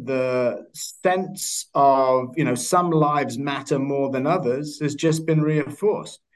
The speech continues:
And that starts to drive a deeper wedge between the global north and global south. It creates, you know, geostrategic issues. But if you're trying to reach climate, sort of any sort of climate,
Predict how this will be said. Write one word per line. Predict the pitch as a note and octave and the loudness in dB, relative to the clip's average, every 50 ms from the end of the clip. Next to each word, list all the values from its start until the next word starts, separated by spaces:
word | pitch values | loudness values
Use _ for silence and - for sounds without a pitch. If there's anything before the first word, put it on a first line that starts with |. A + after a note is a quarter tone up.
| _ - - _ - | _ -20 -20 _ -6
And | C#3+ C3+ | 0 2
that | E3 G3+ G3+ G#3 - | 2 2 0 -2 -4
starts | - - G3 F#3+ F#3+ - - | 0 0 2 2 0 -2 -6
to | - D#3+ | -6 -6
drive | D#3+ D#3 D#3+ D#3+ D#3+ D#3 D#3 | 0 2 4 4 6 4 2
a | C#3 | 0
deeper | B2 A#2 D3 D3+ D#3 D#3+ C#3+ C#3 | -2 -2 0 0 0 0 0 0
wedge | C3+ C#3 D3+ E3 E3+ E3 E3+ | 0 2 2 0 0 -2 -4
between | D3+ C#3+ C#3+ C#3+ C3+ C3 C3 | -8 -8 -6 -4 -2 -2 -2
the | B2+ | 0
global | B2+ C3 C3 B2+ A#2+ B2 B2+ | 2 2 2 2 2 0 0
north | B2+ B2+ B2+ B2 A#2+ - | 0 0 0 -2 -2 -4
and | B2 B2 | -2 0
global | B2+ B2 A#2 A#2 A#2 | 0 2 2 0 -2
south. | A#2 - B2 A#2 A#2 A#2 A#2+ | -2 -4 -4 -4 -2 -4 -4
It | A2 - | -8 -6
creates, | - - D3+ D3+ - - - - - - | -2 0 2 2 0 -2 -6 -14 -12 -8
you | D3+ C3 | -6 -4
know, | A#2+ | -4
geostrategic | A2+ - D3 D3 C3+ - - C#3+ - - G#3+ A3 G3 E3+ C#3 | -2 0 0 0 0 0 -4 -4 -2 -2 0 0 0 0 -2
issues. | B2+ - - C3+ B2+ C3 - - - - - _ _ | -2 -2 -2 -4 -4 -4 -6 -10 -18 -20 -20 _ _
But | - C3 | -8 -6
if | - | -4
you're | D3 - | -4 -2
trying | - F#3+ A3 B3 | 0 2 2 4
to | G#3+ D3+ | 4 4
reach | D3 F3+ F#3+ F3 - - - | 4 4 2 2 -2 -8 -6
climate, | - - D3+ E3 A3+ A3+ E3+ B2 - - - _ _ | -2 0 0 2 2 0 0 -2 -4 -6 -12 _ _
sort | - - D#3 - | -4 0 0 0
of | - - - | 0 0 -2
any | F3+ G3 G3+ D#3+ - | 0 0 2 0 0
sort | - D#3+ D#3 - | 0 0 0 -2
of | - - | -2 -4
climate, | - - F3+ A#3+ A#3 D#3+ A2+ - | -4 -4 -4 -4 -4 -4 -6 -8